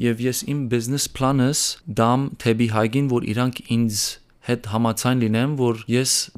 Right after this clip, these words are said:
գրանտեր ունենամ, գրանտ կամ ֆանդս, որ կերնամ այդ կապիտալը իմ կորզիս համար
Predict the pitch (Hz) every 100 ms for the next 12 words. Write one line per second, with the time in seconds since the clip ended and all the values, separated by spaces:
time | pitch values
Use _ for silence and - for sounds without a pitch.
0 | 123 123 123 120 127 123 - - - 104
1 | 101 104 131 190 190 - 113 113 107 113
2 | 107 - 110 127 147 123 107 113 117 131
3 | 131 - 135 143 - _ - 113 - 110
4 | 156 160 139 123 170 _ _ - - 135
5 | 147 - 120 127 139 123 131